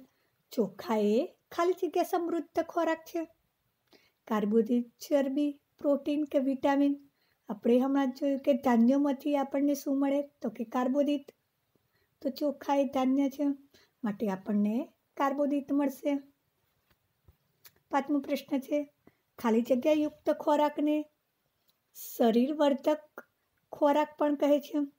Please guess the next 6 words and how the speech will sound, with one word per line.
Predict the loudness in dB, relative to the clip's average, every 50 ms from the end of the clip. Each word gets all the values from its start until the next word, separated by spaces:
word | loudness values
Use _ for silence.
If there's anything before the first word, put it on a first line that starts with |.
| _ _ _ _ _ _ _ _ _ _ _ _ _ _ _ _ _ _ _ _ _ _ _ _ _ _ _ _ -2
કાર્બોદિત, | 0 2 2 2 4 4 4 4 4 4 2 0 0 -4 -10 _ _ _ _ _ _ _ _ _ _ _ _ _ _ _ _ _ _ _ _ _ _ _ _ _ _ _ -4
ચરબી, | 0 2 2 2 2 2 2 2 2 0 -2 -4 _ _ _ _ _ _ _ _ _ _ _ _ _ _ -4
પ્રોટીન | 0 2 2 2 2 2 2 2 2 0 -2 -6 _ _ _ _ _ _ _ _ _ -4
કે | -2 -2 0
વિટામિન? | 0 -2 0 0 0 0 0 0 -2 -6 -8 _ _ _ _ _ _ _ _ _ _ _ _ _ _ _ _ _ _ _ _ _ _ _ _ _ _ -2 0
તો | 2